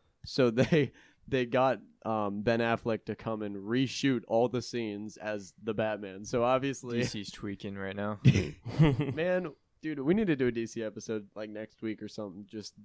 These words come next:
Speaker 1: this
Speaker 3: Something.
Speaker 1: thing is in shambles. It is
Speaker 3: Yeah.
Speaker 1: a disaster right
Speaker 3: We
Speaker 1: now.
Speaker 3: haven't heard
Speaker 2: It's
Speaker 3: from
Speaker 2: not
Speaker 3: Ezra
Speaker 2: good.
Speaker 3: for a while. Then maybe
Speaker 2: Yeah,
Speaker 3: he's
Speaker 2: maybe he got caught finally after traveling
Speaker 3: <laughs>
Speaker 2: half the world. <laughs> Like,
Speaker 1: Yeah.
Speaker 2: how do you, <laughs> like, how do you get that far? He's just assaulting people.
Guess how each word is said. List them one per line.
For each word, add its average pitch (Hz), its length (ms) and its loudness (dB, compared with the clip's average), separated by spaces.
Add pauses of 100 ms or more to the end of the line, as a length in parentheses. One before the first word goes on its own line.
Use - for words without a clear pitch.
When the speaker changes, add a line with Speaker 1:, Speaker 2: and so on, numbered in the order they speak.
(140)
Speaker 1:
this 151 180 0
Speaker 3:
Something. 123 240 2
Speaker 1:
thing 131 80 0
is 110 120 -6
in 101 100 -6
shambles. 95 840 -6
It 117 140 0
is 95 200 -2
Speaker 3:
Yeah. 107 180 -8 (460)
Speaker 1:
a 104 60 -6
disaster 95 640 -4
right 90 140 -6
Speaker 3:
We 127 100 -2
Speaker 1:
now. 180 40 0
Speaker 3:
haven't 294 320 -8
heard 147 380 -6
Speaker 2:
It's 120 100 -6
Speaker 3:
from 123 80 -6
Speaker 2:
not 104 220 -6
Speaker 3:
Ezra 139 320 -2
Speaker 2:
good. 117 60 -4
Speaker 3:
for 113 160 -4
a 98 80 -2
while. 113 340 -2
Then 101 320 -8 (760)
maybe 110 260 -4
Speaker 2:
Yeah, 139 260 6
Speaker 3:
he's 113 100 4
Speaker 2:
maybe 131 140 6
he 139 80 6
got 123 200 6
caught 127 280 0
finally 113 400 0
after 110 240 2
traveling 110 500 -2
Speaker 3:
<laughs> - 20 -2
Speaker 2:
half 110 240 6
the 113 80 2
world. 185 680 12 (140)
<laughs> - 140 -8
Like, 131 180 6
Speaker 1:
Yeah. 117 120 2
Speaker 2:
how 156 160 8
do 185 60 8
you, 185 100 4 (280)
<laughs> 208 320 6
like, 143 100 4
how 160 140 8
do 196 80 10
you 170 120 6
get 156 220 2 (160)
that 131 240 4
far? 113 420 4 (300)
He's 147 160 2
just 170 160 0
assaulting 139 560 2
people. 101 420 -4